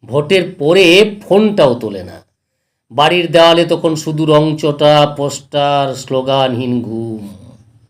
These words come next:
হাসি মুখে ছবি তোলে শিশুদের সঙ্গে, বলে, "পড়াশোনার ব্যবস্থা করব।"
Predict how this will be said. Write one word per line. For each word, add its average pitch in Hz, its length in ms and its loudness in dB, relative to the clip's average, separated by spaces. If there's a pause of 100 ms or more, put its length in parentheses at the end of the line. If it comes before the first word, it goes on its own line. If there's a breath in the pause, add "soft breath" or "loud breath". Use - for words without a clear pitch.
(880)
হাসি 196 240 -4
মুখে 254 240 -4
ছবি 240 360 -2
তোলে 180 200 -2
শিশুদের 151 440 -6
সঙ্গে, 95 520 -12 (580)
বলে, 120 480 -2 (760)
"পড়াশোনার 151 480 -2
ব্যবস্থা 202 340 -4
করব।" 220 540 -2